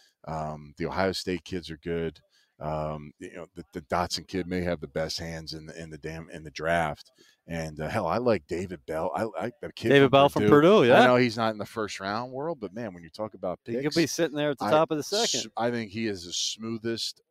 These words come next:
Speaker 1: route runner, route runner in the draft. And, uh, you know, I don't know what his speed's gonna be, but I,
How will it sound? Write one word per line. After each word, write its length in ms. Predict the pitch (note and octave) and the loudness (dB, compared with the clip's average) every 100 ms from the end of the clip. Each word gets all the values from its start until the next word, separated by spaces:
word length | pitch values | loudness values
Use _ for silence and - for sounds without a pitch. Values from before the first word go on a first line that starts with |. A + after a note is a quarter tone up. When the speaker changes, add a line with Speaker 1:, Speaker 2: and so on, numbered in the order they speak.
| _ | _
Speaker 1:
route 260 | F#2+ F#2 E2+ | -2 -2 -4
runner, 380 | F#2+ F#2 F2 E2+ _ F2+ | -8 -6 -8 -10 _ -6
route 200 | F2+ E2+ | -6 -6
runner 240 | F2+ F2 | -10 -14
in 200 | E2+ F2 | -16 -18
the 60 | E2 | -20
draft. 580 | - D#2 D#2 D2+ - _ _ _ _ _ | -14 -8 -8 -8 -12 _ _ _ _ _
And, 360 | E2 D#2 D2+ D2 | -16 -14 -16 -14
uh, 320 | D2 D2+ D2 F2 | -12 -10 -12 -14
you 80 | |
know, 60 | D#2+ | -12
I 80 | F#2 | -10
don't 100 | G2+ | -8
know 80 | G2+ | -6
what 100 | G2 | -6
his 100 | - | -8
speed's 340 | - G#2+ F#2+ | -8 -8 -8
gonna 200 | G#2+ G2+ | -10 -6
be, 220 | F#2 - | 0 2
but 140 | F2 | 2
I, 120 | E2 | 0